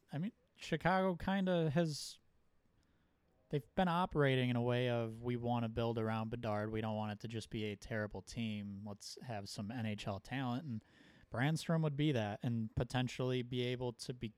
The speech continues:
given a shot at a higher role in the lineup. Maybe they find a good top four defenseman there. And if not, you have a solid bottom pair. Um, speaking of pretty much bottom pair, Zach Bogosian,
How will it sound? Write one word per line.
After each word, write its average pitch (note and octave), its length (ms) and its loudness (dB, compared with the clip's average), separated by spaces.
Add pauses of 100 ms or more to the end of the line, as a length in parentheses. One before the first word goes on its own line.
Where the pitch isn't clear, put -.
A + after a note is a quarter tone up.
(140)
given A#2 220 2
a G#2+ 60 0
shot A2 480 -2
at A2+ 100 -4
a G#2+ 120 -4
higher G#2 480 -6
role G#2 320 -4
in G2 80 -4
the G2 80 -6
lineup. G#2 440 -4 (1080)
Maybe G#2 440 -4
they G#2+ 200 -2
find A2 480 -2 (840)
a A#2 60 -6
good A#2 240 -2
top A#2 260 0
four A#2+ 240 0
defenseman G#2+ 460 -4
there. G2 240 -8 (400)
And D3 100 2
if C3+ 140 0
not, E3+ 240 2
you E3 80 2
have E3 100 4
a D3+ 60 2
solid E3 460 2
bottom A2+ 260 0
pair. G2 260 -10 (600)
Um, A3+ 120 -4
speaking G#3+ 520 0
of E3 680 2 (1040)
pretty D#3+ 180 6
much C#3+ 180 2 (140)
bottom B2+ 380 0
pair, E3+ 320 4 (580)
Zach D3 300 4
Bogosian, C3+ 500 6